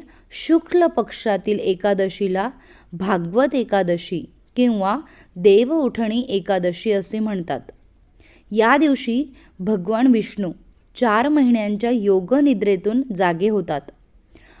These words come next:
आषाढी एकादशीला भगवान विष्णू शयनास जातात आणि या कार्तिकी भागवत एकादशीला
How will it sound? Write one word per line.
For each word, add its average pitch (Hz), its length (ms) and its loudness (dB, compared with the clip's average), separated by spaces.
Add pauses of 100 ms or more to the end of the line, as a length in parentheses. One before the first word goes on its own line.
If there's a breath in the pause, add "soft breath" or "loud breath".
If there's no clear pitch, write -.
(140 soft breath)
आषाढी 285 560 2
एकादशीला 208 840 0 (380 soft breath)
भगवान 208 440 0
विष्णू 226 500 0
शयनास 214 680 0
जातात 170 360 0 (720 soft breath)
आणि 202 380 2
या 208 160 4
कार्तिकी 220 640 -2
भागवत 190 540 -2
एकादशीला 185 760 -2